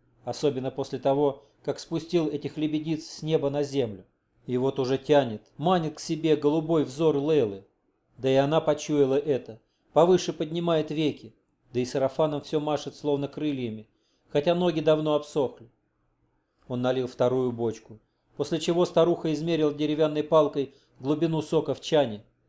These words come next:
и приставила лестницу. "На взлет, девушки!" Первая ринулась самая строгая и отстраненная из них, Ульяна.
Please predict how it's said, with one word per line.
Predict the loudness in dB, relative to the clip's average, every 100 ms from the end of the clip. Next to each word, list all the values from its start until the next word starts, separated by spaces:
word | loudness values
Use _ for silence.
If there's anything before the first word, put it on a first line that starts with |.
| -16
и |
приставила | -8 -8 -2 0 0 -2
лестницу. | -2 -4 -8 -14 -20 -20 _ _ _ _
"На | -8 -6
взлет, | 0 2 2 0 _
девушки!" | 2 2 2 -6 -14 -20 _ _ _ _ _ _ _ 2
Первая | 4 6 4
ринулась | 2 -2 0 0
самая | 2 2 2
строгая | -4 0 0 2 2
и |
отстраненная | 0 0 0 0 -2 -4 -6
из | -8
них, | -10 -12 -14 _ _ _
Ульяна. | -2 0 4 2 2